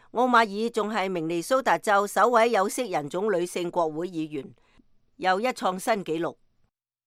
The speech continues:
嚟自新墨西哥州嘅哈蘭德同戴維斯則為首批美國原住民女性議員。除此之外，新晉嘅國會成員仲擁有多樣嘅背景經驗，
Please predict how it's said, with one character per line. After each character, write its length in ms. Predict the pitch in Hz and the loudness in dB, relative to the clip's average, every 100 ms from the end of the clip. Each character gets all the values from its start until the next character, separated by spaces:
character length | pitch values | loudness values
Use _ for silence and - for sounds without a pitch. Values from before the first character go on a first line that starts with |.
| _ _ _ - | _ _ _ -4
嚟 140 | 185 | -4
自 160 | 180 214 | -4 -6
新 180 | 269 311 | -2 0
墨 160 | 247 | -2
西 200 | 180 262 | -2 -4
哥 180 | 240 269 | 0 -2
州 260 | 240 247 233 | 4 2 4
嘅 320 | 208 175 - | 0 0 -2
哈 360 | - 254 247 | 0 6 6
蘭 200 | 196 135 165 | 6 2 -2
德 140 | 196 - _ _ | -6 -6 _ _
同 240 | 170 165 | -4 -4
戴 260 | - 226 214 | 4 6 6
維 160 | 175 | 2
斯 400 | 180 - 254 226 - | -2 -6 -6 -8 -2
則 140 | 285 | 0
為 140 | 190 156 | 2 0
首 240 | - 196 | 2 0
批 240 | 220 240 240 | 2 2 2
美 200 | 190 190 | 0 2
國 200 | 196 185 | 2 2
原 180 | 165 143 | -2 -8
住 160 | - 165 | -4 -2
民 160 | 147 | -2
女 200 | 147 156 | -4 -4
性 340 | 175 180 170 160 _ | -4 -4 -4 -8 _
議 180 | 151 165 156 | -12 -6 -6
員。 160 | 120 123 _ _ _ _ _ | -6 -18 _ _ _ _ _
除 140 | - | -6
此 180 | 165 202 | -6 -6
之 160 | 220 262 | -6 -2
外， 200 | 202 143 139 _ _ | 0 -2 -8 _ _
新 180 | - 302 | 0 0
晉 160 | 247 214 | 0 2
嘅 200 | 214 202 | 2 4
國 160 | 214 | 4
會 180 | 190 208 | 4 0
成 220 | - 156 | 0 -4
員 340 | 151 156 147 - | -4 -6 -6 -8
仲 300 | 190 185 185 | -4 -2 0
擁 220 | 180 240 | -2 0
有 180 | 208 175 | 2 2
多 240 | - 254 | 2 2
樣 240 | 196 175 160 | 2 0 0
嘅 180 | 175 170 | -2 -2
背 220 | 175 170 | -2 -2
景 240 | 165 165 | -2 -4
經 220 | 180 190 | -4 -6
驗， 240 | 160 135 | -6 -10